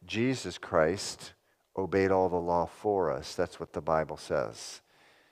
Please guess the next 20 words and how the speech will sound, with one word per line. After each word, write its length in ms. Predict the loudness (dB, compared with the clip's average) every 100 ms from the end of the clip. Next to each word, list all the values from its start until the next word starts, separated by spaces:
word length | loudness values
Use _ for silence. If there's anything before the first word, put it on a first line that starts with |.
| _ _ _ _ _
So 480 | -2 4 6 4 0
we're 160 | -2 4
not 180 | 4 4
gonna 180 | 2
go 120 | 6 6
to 100 | 8
heaven 340 | 8 8 6
based 280 | 4 4 0
upon 300 | 0 0 2
following 400 | 4 4 4 0
the 80 | 2
law 240 | 4 4
ourselves. 840 | 2 2 6 8 8 4 -2 -14 _ _ _ _ _ _ _ _
We're 120 | -6
gonna 300 | 0 2 2 -2 -14 _ _ _ _ _ _ _ _ _ _ _ _ -2
go 180 | 6 8
to 80 | 10
heaven 340 | 10 8 6
based 300 | 6 4 4
upon 460 | -2 2 4 2